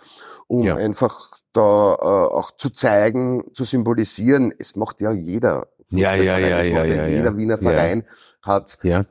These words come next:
Speaker 1: äh, einen Mig-, Migrationsanteil von über achtzig Prozent.
Speaker 2: Ja, ja, ja, ja,
Speaker 1: Und
Speaker 2: ja, ja.
Speaker 1: jeder ist ja da, egal ob das S V Donau ist oder sonst was, jeder macht,
Speaker 2: Mhm.
Speaker 1: die machen alle tolle Arbeit,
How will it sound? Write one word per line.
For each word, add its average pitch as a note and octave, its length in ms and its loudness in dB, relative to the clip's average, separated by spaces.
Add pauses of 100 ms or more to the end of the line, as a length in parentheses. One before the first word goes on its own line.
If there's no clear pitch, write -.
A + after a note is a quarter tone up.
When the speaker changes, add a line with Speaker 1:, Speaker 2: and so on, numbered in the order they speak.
Speaker 1:
äh, A2+ 380 0
einen A2+ 340 -2
Mig-, A2+ 360 -6 (160)
Migrationsanteil A#2 1300 -2
von A2+ 360 -2
über B2+ 340 0
achtzig - 500 -4
Prozent. G#2+ 400 -2
Speaker 2:
Ja, F#2 120 2
ja, G#2 240 2
ja, G2 220 2
ja, F2+ 200 0
Speaker 1:
Und E2+ 140 0
Speaker 2:
ja, D#2+ 80 0
ja. D#2+ 220 -2
Speaker 1:
jeder B2 480 2
ist B2+ 260 -2
ja C3 120 2
da, A#2 340 2
egal A2 380 -2
ob G2 140 -4
das G2 220 -4
S - 280 -6
V A#2 140 2
Donau A#2 380 0
ist A2+ 340 -2
oder A2+ 200 0
sonst A#2+ 340 -8
was, A#2+ 220 0
jeder A#2 260 -2
macht, G#2+ 240 -2
Speaker 2:
Mhm. F#2+ 220 -4
Speaker 1:
die A#2+ 60 -6
machen A2 300 -4
alle A2 260 0
tolle F#2 300 0
Arbeit, G2+ 380 0